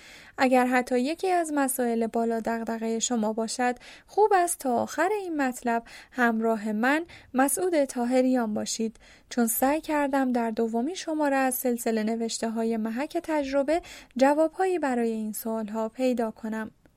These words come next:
چه هدیه‌ای انتخاب کنیم؟ وقتی به دنبال خرید یک هدیهٔ باب میل برای کسی هستیم، باید گفتگوها و پیام‌های قبلی بین خودمان را بررسی کنیم تا ببینیم طرف مقابلمان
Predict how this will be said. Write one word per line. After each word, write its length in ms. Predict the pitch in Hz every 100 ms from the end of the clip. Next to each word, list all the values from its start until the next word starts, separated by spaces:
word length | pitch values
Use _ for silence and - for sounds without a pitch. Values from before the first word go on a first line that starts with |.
| _ _ _ - _ -
چه 160 | - 480 381
هدیه‌ای 460 | 247 226 233 226
انتخاب 560 | 226 220 226 - 214 -
کنیم؟ 400 | - 214 196 214 _ _ _ - - -
وقتی 340 | 233 339 - 381
به 120 | 359
دنبال 400 | 320 302 294 285
خرید 380 | - 269 262 254
یک 380 | 254 254 -
هدیهٔ 420 | 247 226 226 302 359
باب 260 | 349 294
میل 360 | 269 254 240 226
برای 400 | 226 226 226 220
کسی 360 | 226 226 -
هستیم، 480 | 226 226 226 262 269 262 - - -
باید 360 | 247 311 359 349
گفتگوها 640 | 302 - 285 262 262 254 247
و 80 |
پیام‌های 680 | 240 247 240 226 233 247 233
قبلی 400 | 226 226 214 254
بین 300 | 349 370 330
خودمان 560 | 277 254 233 220 226 220
را 120 | 226
بررسی 560 | 220 226 220 220 - 320
کنیم 360 | 285 254 247 240 - - _
تا 140 | 370
ببینیم 420 | 403 427 392 381
طرف 400 | 349 294 240 233
مقابلمان 840 | 247 233 226 226 233 247 240 247